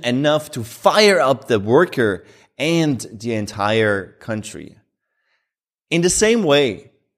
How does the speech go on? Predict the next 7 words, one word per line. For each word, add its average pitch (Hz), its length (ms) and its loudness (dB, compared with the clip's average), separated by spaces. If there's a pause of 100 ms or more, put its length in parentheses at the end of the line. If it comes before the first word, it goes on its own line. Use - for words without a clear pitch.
(120)
when 139 220 0
I 214 340 2
prepared 185 720 0
for 180 180 -6
my 127 200 0
first 214 580 0
marathon, 113 760 -2